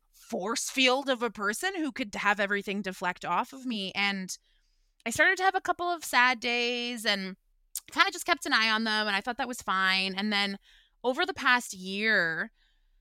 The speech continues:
I had a couple of experiences where I was knocked down and then I was out for, like, five days.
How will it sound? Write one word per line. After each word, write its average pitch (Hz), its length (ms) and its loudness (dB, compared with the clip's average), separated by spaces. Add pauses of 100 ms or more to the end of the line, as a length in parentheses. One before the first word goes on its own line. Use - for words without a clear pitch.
(120)
I 285 80 4
had 247 220 4
a 277 40 4
couple 262 220 -2
of 254 60 -2
experiences 240 640 0
where 196 140 0
I 190 60 0
was 190 140 -6
knocked 190 340 0
down 208 280 2
and 196 120 -2
then 190 100 -2
I 185 180 2
was 269 160 -4 (120)
out 185 300 -4
for, 170 180 -12
like, 175 220 -14
five 175 440 -2
days. 170 520 -6